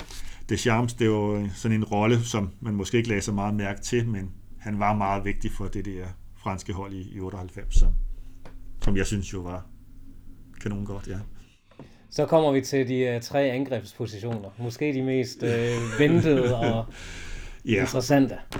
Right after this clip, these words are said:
Speaker 1: Ja. <clears throat> Altså, øhm,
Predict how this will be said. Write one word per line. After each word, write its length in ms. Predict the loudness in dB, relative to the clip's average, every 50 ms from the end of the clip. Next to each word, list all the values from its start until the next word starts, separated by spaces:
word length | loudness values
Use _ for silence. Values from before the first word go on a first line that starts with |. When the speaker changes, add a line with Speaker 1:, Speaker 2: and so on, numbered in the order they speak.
| -2 0
Speaker 1:
Ja. 180 | 2 2 2 2 0 -4 -8 -12 -4 4 8
<clears throat> 60 | 10 10 10 10 8 4 0 4 6 8
Altså, 320 | 10 10 10 10 10 10 10
øhm, 760 | 12 12 12 12 12 12 12 10 10 8 8 8 8 6 4